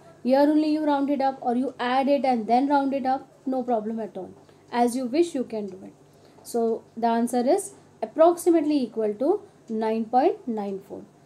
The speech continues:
So the mode of the supply of milk is nine point nine four liters approximately.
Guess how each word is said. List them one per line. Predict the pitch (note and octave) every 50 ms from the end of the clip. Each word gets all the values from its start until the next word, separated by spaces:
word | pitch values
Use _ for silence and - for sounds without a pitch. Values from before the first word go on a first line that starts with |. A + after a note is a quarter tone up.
| _ _ -
So | - B3 A3+
the | B3 B3+ B3+
mode | B3+ C4 C4+ C#4 C#4+ C#4+
of | C#4 A#3+ A#3
the | C#4 C#4+
supply | - C#4+ B3 - - B3 A#3+ B3
of | B3+ B3+ B3+ B3+ -
milk | B3 A#3+ A#3+ A3+ A3+ -
is | D4+ F#4+ G#4 - - - -
nine | C#4 A#3+ A3+ A3 A3 A3+ A3+ A3+
point | - B3 A#3 A3+ A3+ A3+ G#3+
nine | G#3+ G#3+ G#3+ A3+ A#3
four | - - C#4 D#4+ G4+ G#4 - -
liters | C#4+ A#3 G#3+ G#3 A3 G#3+ G#3 - B3+ E4 G#4 G#4 - - - -
approximately. | A3 - - G#3+ G#3+ - - - A3 G#3 G3+ G3 - F#3+ F#3 F#3